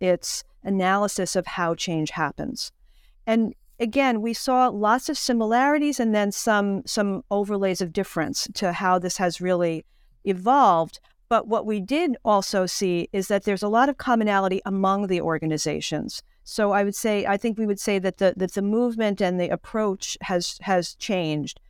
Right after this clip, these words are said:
but the organizations still share a lot of commonalities.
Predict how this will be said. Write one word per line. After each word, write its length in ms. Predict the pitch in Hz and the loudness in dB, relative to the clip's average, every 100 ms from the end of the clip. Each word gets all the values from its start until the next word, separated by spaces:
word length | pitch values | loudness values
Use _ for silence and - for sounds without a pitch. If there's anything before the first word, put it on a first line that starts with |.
| - | -10
but 100 | 208 | -6
the 140 | 226 - | -4 -2
organizations 840 | 226 233 226 208 208 190 190 190 | 0 0 0 0 -2 -2 -2 -2
still 360 | - - 220 208 | -2 0 0 0
share 640 | - 214 190 175 165 151 _ _ - | -4 0 2 2 2 -2 _ _ -2
a 60 | |
lot 240 | 190 180 175 | 2 2 2
of 80 | - | 0
commonalities. 880 | 180 160 156 151 156 147 127 - | -2 0 2 2 2 0 -2 -6